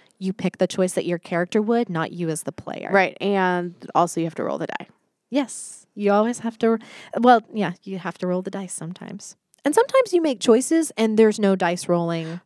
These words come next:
Speaker 2: Oh.
Speaker 1: It can just be like, "Hey, I wanna go and talk to this person." And you're like, "Cool." And you go and talk to that person.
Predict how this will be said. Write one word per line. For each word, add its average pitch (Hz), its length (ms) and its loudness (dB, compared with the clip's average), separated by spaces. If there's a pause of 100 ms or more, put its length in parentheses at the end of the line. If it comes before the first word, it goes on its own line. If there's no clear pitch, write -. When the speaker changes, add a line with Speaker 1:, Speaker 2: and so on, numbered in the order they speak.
(200)
Speaker 2:
Oh. - 320 0 (260)
Speaker 1:
It 226 140 2
can 220 160 2
just 196 260 0
be 190 480 -2 (320)
like, 208 220 -2
"Hey, 311 160 4
I 196 100 6
wanna 220 220 2
go 208 180 2
and 208 100 -2
talk 196 240 -4
to 214 80 -6
this 196 220 -2
person." 185 420 -4
And 175 100 -4
you're 180 100 -2
like, 190 160 -6
"Cool." 311 240 2 (160)
And 185 160 -6
you 190 80 -4
go 196 160 4
and 196 100 0
talk 175 200 -2
to - 80 -12
that - 140 -6
person. - 360 -14